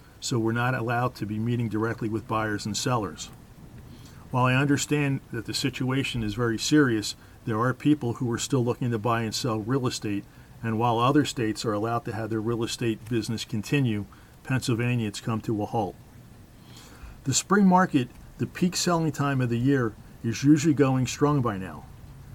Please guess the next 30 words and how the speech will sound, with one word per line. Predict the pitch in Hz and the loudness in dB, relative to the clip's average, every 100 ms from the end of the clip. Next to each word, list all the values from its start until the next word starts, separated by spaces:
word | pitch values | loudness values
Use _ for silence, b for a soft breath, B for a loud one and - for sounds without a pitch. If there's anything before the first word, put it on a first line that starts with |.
| - 123 | -8 0
Many | 131 170 | 4 6
owners | 156 143 143 135 | 6 4 2 0
plan | - 135 143 | -2 0 2
to | 135 | 4
move | 139 135 | 4 4
after | 131 131 139 | 2 0 -2
school | - - 135 | -2 0 2
has | 127 117 | 2 0
ended | 123 120 123 | 0 0 0
or | 113 | 0
before | 107 110 127 123 | -2 -4 -2 0
enjoying | 113 123 120 113 | 0 0 0 0
the | 104 | -2
summer. | - 127 107 - - - - B B B B | 0 0 -2 -6 -14 -20 -20 B B B B
However, | 127 135 147 110 95 - - | 4 6 6 4 -2 -8 -4
many | 127 135 151 | 2 4 2
plans | - 135 127 | 2 2 2
have | 131 | 0
been | 123 120 | -2 -2
put | 131 | 0
on | 120 113 | 0 0
hold. | 113 127 90 85 - - B B B - | 0 0 0 -6 -18 -16 B B B -2
Many | 120 151 | 2 2
houses | 127 139 131 123 110 | 2 2 0 -2 -4
came | - 139 131 | -2 0 2
off | 131 | 0
the | - | -2
market | 117 131 135 117 | -2 -2 -2 -2
last | 117 123 120 - | -2 -2 -4 0
year | 139 120 | 0 0